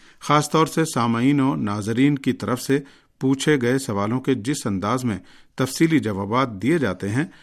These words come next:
وہ مجھے بہت پسند ہیں، کیونکہ اس طرح کی شرعی باتیں اور احکامات ہماری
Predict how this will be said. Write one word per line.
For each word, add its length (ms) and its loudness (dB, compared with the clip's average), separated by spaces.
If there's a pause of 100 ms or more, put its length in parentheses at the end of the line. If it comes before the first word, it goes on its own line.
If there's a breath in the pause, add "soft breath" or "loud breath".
(180 soft breath)
وہ 200 4
مجھے 340 0
بہت 360 -6
پسند 320 2
ہیں، 120 0 (320 soft breath)
کیونکہ 380 2 (100)
اس 200 -4
طرح 260 0
کی 160 -4
شرعی 320 0
باتیں 380 -2 (360 soft breath)
اور 160 4 (120)
احکامات 640 -4
ہماری 380 -2